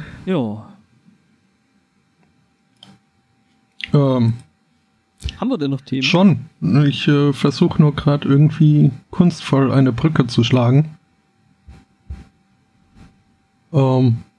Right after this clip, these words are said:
Speaker 1: Äh, wir könnten ja jetzt einfach mal beim Herrn Zweikatz in den Themen, äh,
Speaker 2: Mhm.
Speaker 1: wildern, weil wir ja jetzt gerade schon Harry Potter hatten.
Speaker 2: Ja.
Speaker 1: Äh, der hat da nämlich ein, ein Thema drin gehabt zum Thema,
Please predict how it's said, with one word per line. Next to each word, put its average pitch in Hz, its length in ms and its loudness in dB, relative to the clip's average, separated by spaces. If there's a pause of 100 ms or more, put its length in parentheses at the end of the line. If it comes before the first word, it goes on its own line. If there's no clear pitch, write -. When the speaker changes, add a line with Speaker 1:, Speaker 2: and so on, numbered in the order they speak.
Speaker 1:
Äh, 117 400 -4
wir 113 180 -4
könnten 156 260 -8
ja 120 80 -4
jetzt 117 220 -6
einfach 135 240 -6
mal 123 140 -4
beim 113 180 -8
Herrn 107 140 -8
Zweikatz - 420 -14
in 113 80 -12
den 113 200 -8
Themen, 117 460 -6
äh, 147 240 4
Speaker 2:
Mhm. 214 120 6
Speaker 1:
wildern, 131 400 -6 (460)
weil 120 160 -6
wir 127 80 -2
ja 117 60 -4
jetzt 113 160 -8
gerade 131 180 -10
schon 113 240 -12
Harry 123 160 -4
Potter 151 300 -10
hatten. - 160 -12
Speaker 2:
Ja. 175 140 -4 (2500)
Speaker 1:
Äh, 123 300 -4
der 117 120 -6
hat 135 100 -4
da 139 60 -4
nämlich 123 280 -4
ein, 123 320 -6
ein 131 60 -14
Thema 139 340 -6
drin 175 180 -10
gehabt 131 240 -8
zum 135 220 -6
Thema, 120 400 -10